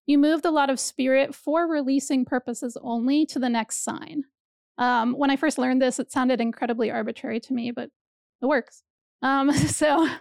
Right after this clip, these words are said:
anyway, um, so looking at her, um, lot of fortune, it's in Sagittarius.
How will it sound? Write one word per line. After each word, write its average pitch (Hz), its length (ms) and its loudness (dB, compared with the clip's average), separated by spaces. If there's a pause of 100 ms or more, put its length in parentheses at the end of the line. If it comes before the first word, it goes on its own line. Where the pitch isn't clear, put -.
(320)
anyway, 302 500 4
um, 262 480 0 (300)
so 311 360 2
looking 359 420 2
at 311 120 0
her, 269 460 2
um, 240 420 0 (220)
lot 262 260 2
of 247 100 0
fortune, 339 600 0
it's 302 200 -4
in 277 140 2
Sagittarius. 262 1000 -2